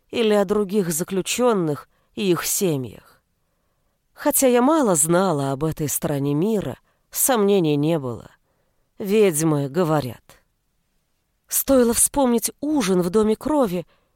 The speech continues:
и у меня холодели жилы. Как легко Минос воспользовался мною,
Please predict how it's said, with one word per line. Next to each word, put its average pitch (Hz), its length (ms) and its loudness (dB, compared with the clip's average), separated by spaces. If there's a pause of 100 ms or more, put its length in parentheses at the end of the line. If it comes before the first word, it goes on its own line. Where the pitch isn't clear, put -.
(100)
и 185 100 -6
у 180 80 0
меня 165 200 2
холодели 151 480 0
жилы. 131 420 -6 (1000)
Как - 240 -6
легко 285 360 -2
Минос 277 360 0
воспользовался 208 880 -2
мною, 180 500 -2